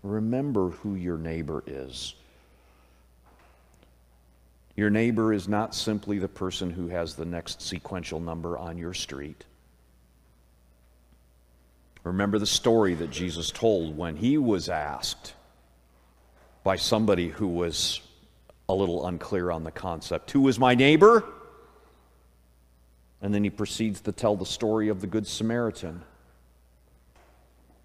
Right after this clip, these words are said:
The idea of neighbor transcends our tribalism, transcends any of our isms.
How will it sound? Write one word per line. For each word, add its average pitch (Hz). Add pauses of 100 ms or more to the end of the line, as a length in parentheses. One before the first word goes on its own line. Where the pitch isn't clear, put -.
(1200)
The 113
idea 131
of 107
neighbor 123
transcends 110
our 98
tribalism, 82 (840)
transcends 104 (140)
any 117
of 85
our 80
isms. 78